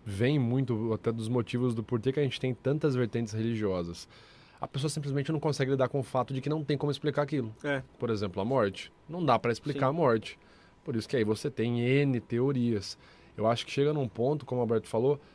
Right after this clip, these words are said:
Speaker 1: se eu não sei explicar, eu me contento com o fato de eu não saber explicar e eu, alguém uma hora vai explicar, ou outros vão explicar, outros vão se debruçar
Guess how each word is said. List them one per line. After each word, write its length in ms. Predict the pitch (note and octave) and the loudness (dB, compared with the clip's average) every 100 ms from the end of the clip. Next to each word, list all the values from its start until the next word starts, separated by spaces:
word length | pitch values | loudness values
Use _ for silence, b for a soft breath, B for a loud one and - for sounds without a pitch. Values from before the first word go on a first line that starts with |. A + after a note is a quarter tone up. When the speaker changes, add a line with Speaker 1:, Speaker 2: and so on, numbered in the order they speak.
| b b | b b
Speaker 1:
se 220 | - - | -6 0
eu 100 | G3 | 0
não 160 | G3 D3 | 2 0
sei 180 | - A#2 | 0 -2
explicar, 420 | - A#2+ - D3+ | -2 -6 -2 0
eu 80 | F3+ | 0
me 120 | D3 | 0
contento 560 | D#3 D3+ - B2 A2+ | 2 2 2 0 0
com 160 | - B2 | -2 -2
o 40 | |
fato 200 | A2+ A#2+ | 0 0
de 60 | A#2+ | 4
eu 60 | B2+ | 4
não 240 | C3+ E3+ | 4 2
saber 380 | - D3+ A2+ A2 | 0 0 0 -2
explicar 640 | - D3 E3 B2+ G#2+ D3+ | -2 -6 -2 2 2 4
e 80 | D3+ | 4
eu, 140 | C3 | 6
alguém 320 | C3 A2+ G#2 | 6 4 -2
uma 140 | A#2+ D3+ | 0 2
hora 200 | A2 A2 | 2 4
vai 120 | A#2 | 2
explicar, 340 | - D3+ - A2+ | 0 -2 4 6
ou 140 | B2 | 8
outros 500 | A#2 D#3 F3+ D3+ A2+ | 8 8 8 6 4
vão 120 | A2+ | 2
explicar, 420 | A2 D#3 D#3+ A#2+ A#2 | 0 -4 -2 4 4
outros 240 | G#2+ - | 4 0
vão 120 | G#2 | -8
se 120 | G2+ G#2 | -6 -4
debruçar 600 | G#2+ A2 A2 - G#2 | -4 -4 -6 -4 -6